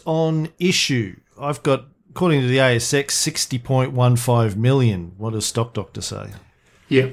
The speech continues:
Speaker 2: sixty point one four eight.
Speaker 1: Which gives me a cash per share of,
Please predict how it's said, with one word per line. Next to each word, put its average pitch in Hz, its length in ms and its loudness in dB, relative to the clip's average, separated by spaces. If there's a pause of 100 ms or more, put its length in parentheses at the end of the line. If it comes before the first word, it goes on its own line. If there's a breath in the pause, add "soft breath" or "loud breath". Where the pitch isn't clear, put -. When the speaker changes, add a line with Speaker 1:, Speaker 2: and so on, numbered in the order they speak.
(120)
Speaker 2:
sixty 135 320 0
point 127 240 2
one 120 160 2
four 110 260 -2
eight. 107 140 -8 (480)
Speaker 1:
Which 123 300 -8
gives 170 320 -2
me 135 180 -2
a 117 60 -2
cash 165 500 -4
per 135 160 -2
share 151 760 0 (120)
of, 160 960 0